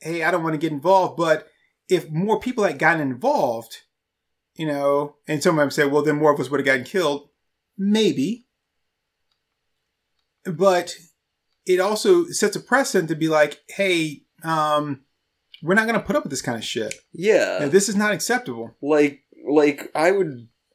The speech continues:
Speaker 2: and, you know, it's, it's one of those things where it's like, you can't really know until you're in that moment, but
Speaker 1: Right.
Speaker 2: I mean, I would rather live with myself knowing I got stabbed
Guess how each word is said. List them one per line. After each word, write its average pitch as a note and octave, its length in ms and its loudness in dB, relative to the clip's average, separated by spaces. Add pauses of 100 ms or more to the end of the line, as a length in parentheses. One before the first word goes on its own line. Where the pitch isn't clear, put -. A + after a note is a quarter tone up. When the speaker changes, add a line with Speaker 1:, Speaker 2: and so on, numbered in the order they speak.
(380)
Speaker 2:
and, F3 460 0
you F3 60 6
know, E3+ 180 6
it's, E3 200 0
it's F3 160 -2
one F3 80 2
of C3+ 60 4
those B2 160 0
things B2 180 -2
where A2+ 60 -8
it's A2+ 80 -8
like, A#2+ 140 -8
you C3 80 -8
can't B2 240 -4
really A#2+ 180 -2
know A2+ 240 -4
until A2+ 240 -2
you're G#2 240 -4
in A2+ 180 -2
that A2 160 -6
moment, A#2+ 380 -4
but A2+ 180 -2
Speaker 1:
Right. A#2 200 2 (460)
Speaker 2:
I C#3+ 140 0
mean, C#3 260 0
I D3+ 140 2
would F#3 260 0
rather C#3+ 380 4
live C3 380 -2
with C3 200 -4
myself B2+ 460 4
knowing B2 720 -2 (640)
I D3 160 -4
got E3 460 0
stabbed C3+ 1080 4